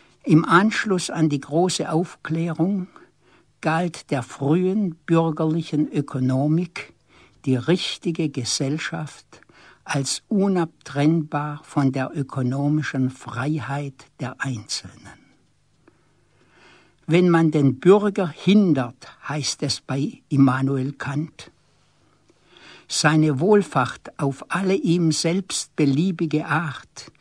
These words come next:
die nur mit der Freiheit anderer zusammen bestehen kann, zu suchen, so hemmt man die Lebhaftigkeit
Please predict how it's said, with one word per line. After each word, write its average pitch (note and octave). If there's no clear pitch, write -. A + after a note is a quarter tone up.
die D#3
nur F3
mit F3
der D3+
Freiheit C#3
anderer D3+
zusammen D3
bestehen B2+
kann, C3
zu -
suchen, F#3
so C#3
hemmt G#3
man D#3+
die D3
Lebhaftigkeit C3+